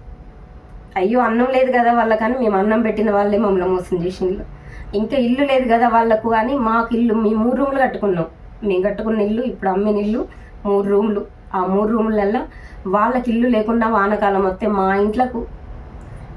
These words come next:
ఆశ్రమించి మా రూము వాడుకోమని మా, మేము ఇల్లు వాళ్ళకి అది చేసినాం.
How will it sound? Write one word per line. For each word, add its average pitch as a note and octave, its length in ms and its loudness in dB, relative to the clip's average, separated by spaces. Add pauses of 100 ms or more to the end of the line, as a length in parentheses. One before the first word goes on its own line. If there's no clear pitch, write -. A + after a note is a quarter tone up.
(120)
ఆశ్రమించి C4 600 0 (140)
మా G3 100 4 (140)
రూము A#3+ 300 2
వాడుకోమని G#3+ 600 0 (100)
మా, G3 100 0 (340)
మేము A#3+ 300 2
ఇల్లు B3 200 2 (1400)
వాళ్ళకి G3+ 300 2
అది F#3 140 -4
చేసినాం. F#3+ 340 -2